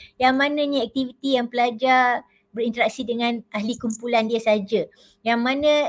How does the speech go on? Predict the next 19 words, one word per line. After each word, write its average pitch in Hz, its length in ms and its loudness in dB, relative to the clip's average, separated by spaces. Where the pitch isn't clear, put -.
inter-, 240 480 -2
ah, 208 320 2
yang 208 320 -2
pelajar 220 400 2
kena 226 240 -8
buat 220 160 -2
sendiri, 233 480 -8
yang 220 80 2
mana, 247 240 -2
ah, 214 80 2
de-, 196 240 -10
dengan 208 320 -8
bahan 220 240 -2
pembelajaran 220 480 -2
dan 220 80 -4
sebagainya. 208 400 -12
So, 320 160 -2
kena 320 240 0
ada 285 240 2